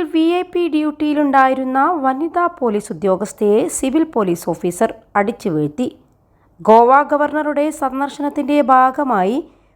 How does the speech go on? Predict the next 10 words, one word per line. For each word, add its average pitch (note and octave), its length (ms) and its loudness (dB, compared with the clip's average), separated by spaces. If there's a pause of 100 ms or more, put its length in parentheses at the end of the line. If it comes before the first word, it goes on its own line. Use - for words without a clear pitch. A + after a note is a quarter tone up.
(140)
വി D#4+ 80 4 (120)
ഐ - 20 2 (100)
പി G4 80 2 (140)
ഡ്യൂട്ടി E4 320 0 (100)
ചെയ്തുകൊണ്ടിരിക്കുന്ന B3 800 -2 (280)
വനിതാ C#4 360 2 (120)
പോലീസ് G#3+ 320 -2
ഉദ്യോഗസ്ഥയ്ക്കാണ് F#3 800 0 (540)
സഹപ്രവർത്തകന്റെ F#3+ 840 -2 (120)
മർദ്ദനമേറ്റത്. F3 720 0